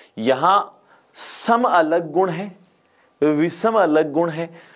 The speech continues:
संयुक्त यानी यौगिक यानी भाज्य वो अलग गुण है। और बात करें अभाज्य संख्या, अभाज्य एक अलग गुण है। ठीक है,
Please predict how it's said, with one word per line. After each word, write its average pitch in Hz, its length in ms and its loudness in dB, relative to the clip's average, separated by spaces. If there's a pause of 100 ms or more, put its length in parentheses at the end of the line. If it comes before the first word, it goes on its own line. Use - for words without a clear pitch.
(140)
संयुक्त 202 640 -2
यानी 143 300 2
यौगिक 160 540 0
यानी 143 360 0
भाज्य 113 540 -2
वो 117 240 0
अलग 131 500 0
गुण 98 180 -4
है। 87 160 -16 (360)
और 151 160 2
बात 127 520 2
करें 127 380 0 (280)
अभाज्य 123 640 0
संख्या, 117 440 -4 (240)
अभाज्य 117 720 0
एक 117 360 0
अलग 113 420 0
गुण 92 200 -10
है। - 180 -20 (1120)
ठीक 170 260 -2
है, 127 100 -4